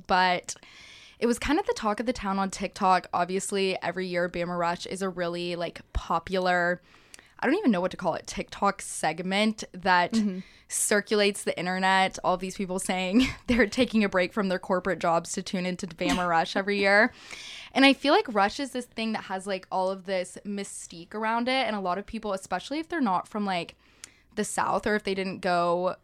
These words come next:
Speaker 1: through recruitment themselves, they literally have no idea what sororities are, what Rush is. They think, like,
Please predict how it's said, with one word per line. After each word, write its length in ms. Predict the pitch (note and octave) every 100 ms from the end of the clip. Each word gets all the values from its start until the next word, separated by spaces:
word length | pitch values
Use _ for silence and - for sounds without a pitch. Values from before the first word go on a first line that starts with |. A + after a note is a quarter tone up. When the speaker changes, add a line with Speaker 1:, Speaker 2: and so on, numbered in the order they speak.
| _ _ -
Speaker 1:
through 160 | F#3+
recruitment 420 | F#3 F#3 F#3+ G3 G3
themselves, 540 | F#3+ - E3+ F3+ G3
they 100 | F#3+
literally 380 | F3+ F3 F3 F#3+
have 220 | F#3+ G3
no 320 | F#3+ F3 E3
idea 280 | F#3 F#3+ F3+
what 240 | F3 E3+
sororities 460 | - - F3 E3+ F3+
are, 240 | E3+ E3
what 240 | E3 E3+ -
Rush 300 | F3 F3 F3
is. 240 | F3 E3+
They 120 | F3+
think, 280 | F3+ F3+ F3
like, 300 | F3+ E3 -